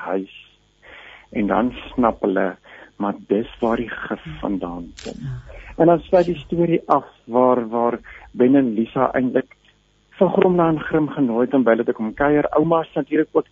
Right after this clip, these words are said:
Speaker 1: daar, want sy hou 'n oogie, want sy weet van die boelies, sy weet hoe hulle optree, maar ewe skielik is Grommela en Grim, is hulle, uh,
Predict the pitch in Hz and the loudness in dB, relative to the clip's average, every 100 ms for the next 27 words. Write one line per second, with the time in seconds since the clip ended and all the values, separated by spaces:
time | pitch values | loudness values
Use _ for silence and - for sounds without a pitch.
0 | - 120 143 147 151 - - _ - 110 | -2 0 2 0 -4 -18 -20 _ -4 -2
1 | 104 147 147 117 127 147 - 123 - 202 | 0 4 6 6 4 2 0 0 0 -4
2 | 175 107 101 101 127 110 87 98 151 - | -4 -4 -2 0 0 0 0 0 0 2
3 | 135 123 101 107 151 - - 98 90 104 | 0 0 0 -2 -4 -6 -2 -2 -2 -4
4 | 147 147 123 - - - 117 120 - - | -2 0 0 -2 -4 -2 0 0 -4 -12
5 | - 127 156 196 185 - 156 156 - 143 | 0 2 4 2 2 2 0 0 -4 0
6 | 131 131 127 117 - 123 117 113 _ - | 2 2 2 -4 -4 -2 -2 -4 _ -14
7 | - 123 113 107 117 117 117 - 110 | -4 -2 2 4 4 4 0 -2 -2